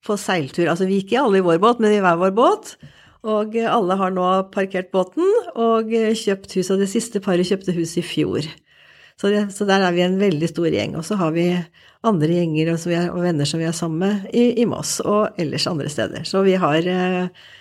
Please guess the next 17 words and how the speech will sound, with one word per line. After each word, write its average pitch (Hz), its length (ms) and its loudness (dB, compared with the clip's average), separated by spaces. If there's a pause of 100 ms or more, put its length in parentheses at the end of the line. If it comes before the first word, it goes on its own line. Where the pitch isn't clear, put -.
(380)
vi 208 120 -2
har 190 420 0 (160)
god 233 320 0 (680)
mulighet 196 480 0
for 196 160 2
å 190 460 2
klare 170 400 -2
å 185 180 0
bruke 190 480 0
tiden 190 460 2
<laughs> - 20 4
vår 214 380 2 (160)
på 202 140 2 (680)
både 180 560 0
med 190 400 -4
oss 185 160 -6
selv, 294 320 -2